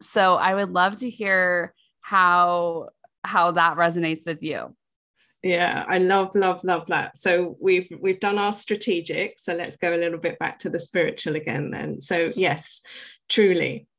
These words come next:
Speaker 2: not all time is equal. Um, and anything is what you believe it is. So if you believe, then it, then that is how it is for you.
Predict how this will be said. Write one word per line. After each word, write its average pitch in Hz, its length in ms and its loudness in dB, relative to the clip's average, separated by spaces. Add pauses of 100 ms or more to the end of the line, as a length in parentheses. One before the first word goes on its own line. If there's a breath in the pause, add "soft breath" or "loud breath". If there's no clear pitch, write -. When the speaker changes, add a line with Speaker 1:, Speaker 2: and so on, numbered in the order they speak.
(720)
Speaker 2:
not 220 280 6
all 233 140 6
time 190 300 -2
is 180 140 -10
equal. - 600 -12 (640 loud breath)
Um, 185 520 0 (960)
and 208 260 0 (120)
anything 269 600 2
is 190 420 2
what 180 180 -4
you 180 220 -2
believe 165 420 -4
it - 160 -14
is. - 280 -14
So 190 120 0
if 196 160 -2
you 254 160 4
believe, 233 880 4 (500)
then 202 140 4
it, 220 200 2 (180)
then - 380 -4
that - 240 -2
is 185 340 4
how 160 220 -4
it 151 100 -6
is 151 220 -8
for - 100 -14
you. - 360 -10